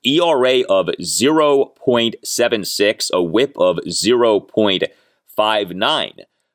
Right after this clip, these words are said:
But he hadn't been pitching much lately, and it's always kinda murky with minor leaguers when they're hurt because we don't get the information that we get with major leaguers. And so things are kinda cloaked in secrecy. And now it comes out that Henry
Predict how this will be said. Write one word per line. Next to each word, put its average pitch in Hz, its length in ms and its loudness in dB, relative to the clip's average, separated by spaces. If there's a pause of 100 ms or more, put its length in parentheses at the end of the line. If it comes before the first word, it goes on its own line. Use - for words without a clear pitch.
(120)
But 107 280 2
he 113 160 -6
hadn't 185 340 -8
been 139 140 -6
pitching 180 460 -6
much 82 280 -2
lately, 62 480 -8 (120)
and 90 140 0
it's 92 160 -2
always 214 240 0
kinda 202 260 0
murky 107 680 -2 (360)
with 101 220 0
minor 127 400 -2
leaguers 98 460 -4
when 98 180 -2
they're 87 240 0
hurt 139 260 0
because 92 320 -2
we 101 120 0
don't 175 200 -2
get 156 220 -4
the 117 140 -4
information 92 600 -4
that 90 140 -2
we 90 120 -4
get 87 260 -2
with 92 180 -2
major 123 440 -2
leaguers. 67 400 -10
And 82 100 -8
so 98 140 2
things 165 280 -4
are 143 100 -4
kinda 135 260 -2
cloaked - 440 -2
in 98 120 -2
secrecy. - 720 -2 (580)
And 110 160 -4
now 160 260 -4
it 240 140 -6
comes 147 300 -4
out 143 260 -2
that 110 160 0
Henry 98 640 -2